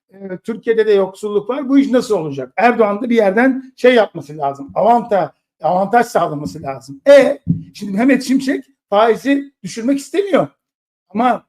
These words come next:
netice itibariyle ne bağımsız bir, e, şey var, e, Merkez Bankası var, ne de bağımsız bir iktisadi politika yürütülüyor. Mehmet Şimşek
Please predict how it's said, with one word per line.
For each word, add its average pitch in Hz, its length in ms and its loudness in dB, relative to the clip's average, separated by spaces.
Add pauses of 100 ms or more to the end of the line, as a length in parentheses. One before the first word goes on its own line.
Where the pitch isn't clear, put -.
(220)
netice 190 420 -8
itibariyle 214 500 -4
ne 226 140 -4
bağımsız 220 500 -2
bir, 170 320 -8 (200)
e, 185 180 -6
şey 180 240 -4
var, 214 420 -2
e, 156 60 -6 (1600)
Merkez 180 460 -2
Bankası 160 440 -6
var, 277 300 0 (240)
ne 262 160 0
de 240 160 4
bağımsız 196 600 -2
bir 262 240 -4
iktisadi 202 640 -4
politika 262 380 -4
yürütülüyor. 160 520 -6
Mehmet 214 300 0
Şimşek 226 380 -2